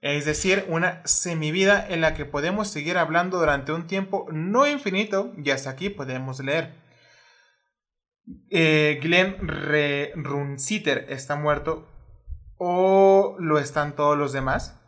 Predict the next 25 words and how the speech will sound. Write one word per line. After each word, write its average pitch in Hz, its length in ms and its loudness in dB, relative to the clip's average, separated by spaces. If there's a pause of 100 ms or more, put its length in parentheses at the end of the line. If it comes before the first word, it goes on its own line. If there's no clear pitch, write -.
Lo 147 280 -2
que 147 180 -2
es 143 80 -4
seguro 165 560 2
es 143 200 -2
que 151 180 -2
alguien 147 360 2
ha 147 80 2
muerto 160 380 -2
en 151 60 -4
una 151 160 -4
explosión 156 500 -8
organizada 156 680 -2
por 151 180 0
los 139 120 -6
competidores 135 800 -6
de 147 240 -2
Run-, 156 520 -4
Runciter. 139 720 -2
De 135 260 -4
hecho, 139 320 -10 (460)
sus - 260 -8
empleados 139 680 2
asisten 135 560 -6
a, 131 120 -4